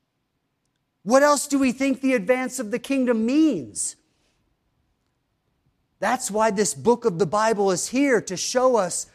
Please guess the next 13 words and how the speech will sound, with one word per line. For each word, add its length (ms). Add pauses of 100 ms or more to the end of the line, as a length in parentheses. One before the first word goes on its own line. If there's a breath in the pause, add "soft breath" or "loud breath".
(120)
that 180
the 80
good 280
news 520
will 160
spread 680 (160 soft breath)
and 200
people 340
will 220
believe. 460
Will 140
they 200
all? 580